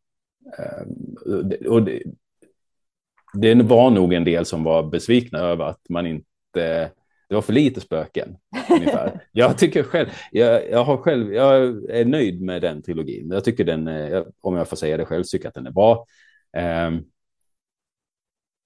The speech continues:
Speaker 1: för att den, den är ju lite lågmäld, den tonen. Att inte så här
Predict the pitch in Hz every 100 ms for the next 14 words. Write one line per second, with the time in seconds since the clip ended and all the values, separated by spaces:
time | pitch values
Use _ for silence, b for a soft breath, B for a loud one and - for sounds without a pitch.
0 | _ _ - 101 98 - 101 92 90 87
1 | _ _ _ 98 120 - 135 120 101 113
2 | 95 _ 87 87 98 113 151 - 85 90
3 | 90 - 90 92 113 90 80 80 82 -
4 | 92 - 90 71 64 60 - _ _ _
5 | _ _ _ _ _ _ _ - 92 80
6 | 69 58 95 98 113 123 107 85 - -
7 | 98 90 82 82 82 76 80